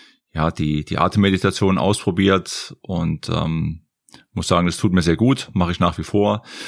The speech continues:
Und hat dann irgendwo so die letzten Wochen, letzten Monate mal so Lust bekommen, vielleicht das mal auch live zu erleben. Bei einem Event war ich zu spät bei der Anmeldung. Das war am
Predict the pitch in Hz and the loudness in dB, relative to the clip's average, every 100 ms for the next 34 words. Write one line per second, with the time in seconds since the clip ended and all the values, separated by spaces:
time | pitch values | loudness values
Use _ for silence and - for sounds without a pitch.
0 | - - - 107 104 123 139 117 147 156 | -14 -18 -2 0 2 2 2 2 2 2
1 | 123 135 123 107 120 - 107 110 131 113 | 2 2 4 4 2 2 2 4 4 2
2 | 110 110 95 120 139 127 127 120 - 101 | 2 2 4 4 2 2 2 0 0 0
3 | 107 104 104 104 127 - 135 123 117 113 | 2 2 2 4 2 0 -2 0 0 0
4 | 110 104 117 - 98 95 95 127 - 87 | 0 0 -2 -2 -2 0 0 0 0 0
5 | 85 85 143 - - - - - - - | 2 2 0 -4 -16 -20 -16 -14 -14 -10
6 | - 95 147 127 143 127 127 123 - - | -2 0 2 4 2 2 2 2 0 2
7 | 147 117 104 107 131 92 90 151 151 - | 2 2 2 2 2 4 2 0 -2 -6
8 | 101 107 104 101 104 90 | -2 0 2 2 0 -4